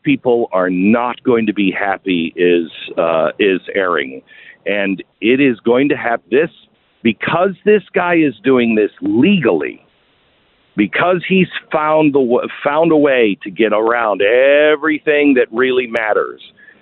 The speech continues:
This is the most immoral legal thing I think I've ever seen. And it's going to happen all over the country.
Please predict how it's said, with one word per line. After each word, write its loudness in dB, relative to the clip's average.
This 0
is -2
the -2
most 0
immoral 4
legal 0
thing 0
I 0
think -2
I've 0
ever -2
seen. -4
And 0
it's 0
going 2
to -2
happen -4
all 2
over 0
the -2
country. -8